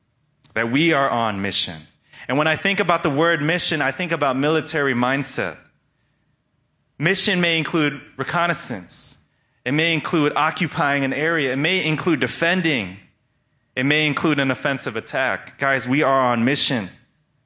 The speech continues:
And I want to give a more, a warning that when we are on mission, there is an enemy on the other side that doesn't like what's happening. But as we look around and notice that we are in a spiritual war,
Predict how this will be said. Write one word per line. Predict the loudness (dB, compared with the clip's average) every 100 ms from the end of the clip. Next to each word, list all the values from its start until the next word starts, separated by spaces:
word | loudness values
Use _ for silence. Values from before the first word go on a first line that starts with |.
| _ _
And | -2
I | 0 2
want | 2 2
to |
give | 2 0
a | 2
more, | 2 2 0 -4 -8 -2
a |
warning | 0 2 2 2 0
that | 0
when | 0 0
we | 2 2
are | 4 4 2
on | 2
mission, | 2 0 0 0 -4 -8 -20 _ _
there | 0 0
is | 0 -2 -2
an | -6
enemy | -8 -10 -10 -8 -8
on | -4 -4 -4
the | -6
other | -6 -8
side | -6 -6 -6
that | -8
doesn't | -10 -10 -10
like | -10 -10 -12 -20 _ _ _ _ -14
what's | -8
happening. | -2 -2 -4 -10 -14 -18 _ _ _ _ _ _ _ _ _ _ _ _ _ _ _ _ _ _ _ _ _ _ _ _ _ -10 0
But | 2
as | 4
we | 2
look | 2 2 2
around | 4 4 4 2 -2 -10 -20 _ _ _ _ _ _ _ -6
and | 0
notice | 2 2 0
that | 0 0
we | 2
are | 2 2
in |
a | -2
spiritual | -4 -4 -2 -4 -6
war, | -4 -4 -6